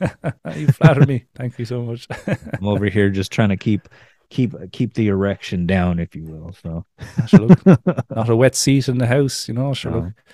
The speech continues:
Speaker 2: The humidity went up.
Speaker 1: Mm. <laughs>
Speaker 2: That's why it's raining outside. Uh, but with that said, guys, uh, if you have any comments on this episode or, you know, wanna reach out with your variation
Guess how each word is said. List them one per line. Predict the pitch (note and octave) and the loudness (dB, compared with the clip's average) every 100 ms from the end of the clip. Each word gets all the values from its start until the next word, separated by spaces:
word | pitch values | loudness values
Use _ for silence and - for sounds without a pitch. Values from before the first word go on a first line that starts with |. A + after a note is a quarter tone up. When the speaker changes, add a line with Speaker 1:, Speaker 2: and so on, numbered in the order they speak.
| - _ | -20 _
Speaker 2:
The | F2 | -4
humidity | F2 A2+ B2+ A#2+ A2+ | 0 4 4 4 4
went | G#2+ G#2+ G#2+ | 2 2 2
up. | G2+ D#2+ - - - _ _ _ | 2 0 -4 -8 -12 _ _ _
Speaker 1:
Mm. | A#2+ B2+ G#2+ F2+ | 0 0 0 -4
<laughs> | G#2+ - - - E3 - F3 - - - | -8 -8 -10 2 4 4 0 -2 -4 -8
Speaker 2:
That's | - B2+ | -8 -4
why | A2 | -2
it's | |
raining | G#2+ G#2 G2+ | 2 2 2
outside. | F#2+ F#2+ G2 E2+ F#2 - - - _ - | 2 -2 -2 -4 -4 -10 -20 -20 _ -6
Uh, | G2 G#2 | -2 -2
but | A2+ | 0
with | C3 C#3+ | -2 0
that | D#3+ D3 | -2 0
said, | D3+ D3 | 0 2
guys, | D3 D3 D3 C#3+ B2+ | 4 6 6 4 2
uh, | G#2+ G#2 G2+ G#2 | 0 2 0 -2
if | G#2 - | -4 -2
you | B2 | 2
have | B2+ A#2 | 4 2
any | A2+ | 0
comments | F2+ - A2 G#2+ G2+ G#2+ | -2 0 2 0 0 0
on | G2+ | 0
this | G2 F#2+ - | 0 0 -2
episode | F#2 - G2 G#2 F#2+ F#2+ F#2 | -4 -4 -6 -2 0 0 -2
or, | F#2 F#2 F2+ F2 F2 - _ - | -4 -4 -4 -4 -6 -12 _ -10
you | F#2 | -2
know, | F#2 F2+ | -2 0
wanna | F#2+ F#2+ | 0 0
reach | F2+ G2 F#2 G#2+ | 0 -2 -4 0
out | F#2+ F#2+ | 0 0
with | F#2+ G2+ | -2 2
your | F3+ C#3+ | 2 4
variation | A#2+ G2 F2+ E2+ F2+ - F2 | 2 2 0 -2 -4 -4 -4